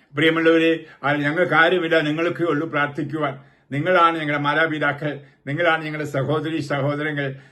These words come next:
നിങ്ങളാണ് മക്കളും ഭാര്യയും എല്ലാം. നിങ്ങൾ പ്രാർത്ഥിക്കണം, ഉപവാസം ചെയ്യണം, ഞങ്ങൾ വൈദികർ വിശുദ്ധരായി ജീവിക്കുവാനായിട്ട്. പ്രിയമുള്ളവരെ, അതുകൊണ്ട് അത് ഈ മീഡിയകളിലൂടെ ഇങ്ങനെ പ്രഘോഷിച്ചിട്ട് കാര്യമൊന്നുമില്ല.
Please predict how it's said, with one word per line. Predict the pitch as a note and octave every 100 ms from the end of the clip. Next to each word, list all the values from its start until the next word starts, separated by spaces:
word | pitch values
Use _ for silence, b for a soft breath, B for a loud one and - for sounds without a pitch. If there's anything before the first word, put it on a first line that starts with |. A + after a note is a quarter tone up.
| _
നിങ്ങളാണ് | C#3 E3+ F3 E3 D#3+
മക്കളും | C#3+ C#3 D3+ E3 D#3+
ഭാര്യയും | C#3 C#3 D3+ D3
എല്ലാം. | C#3 D3+ D#3+ C3+ b b -
നിങ്ങൾ | C#3 D#3
പ്രാർത്ഥിക്കണം, | - C#3+ D3+ C#3 D#3+ D#3+ D3+ C#3 C3+ B B2+
ഉപവാസം | C3+ D#3+ E3+ F#3 F#3 F#3+
ചെയ്യണം, | D#3 D3+
ഞങ്ങൾ | C#3+ C#3+ C#3+
വൈദികർ | C#3 C3+ D3 D3
വിശുദ്ധരായി | C#3 C3+ D3 C3 C3+ C3
ജീവിക്കുവാനായിട്ട്. | B2+ B2+ C3+ C3+ C3+ C3 C3 B2+ C#3 A#2+ B B B -
പ്രിയമുള്ളവരെ, | D3 C#3 C#3 C3+ C3+
അതുകൊണ്ട് | C3 C#3 C#3+ C#3+ C#3+ - B -
അത് | C3 C3+
ഈ | C3+ D3+ D#3+ E3
മീഡിയകളിലൂടെ | C#3 D3 D#3 D#3+ D#3+ D#3 D3+ D3 D3+ D3+ D3 B B -
ഇങ്ങനെ | D3+ E3
പ്രഘോഷിച്ചിട്ട് | D#3 D3 C3+ D#3 E3 D3 D3
കാര്യമൊന്നുമില്ല. | D3+ C3+ D#3 D3+ C#3+ C#3 C3+ C#3 B2+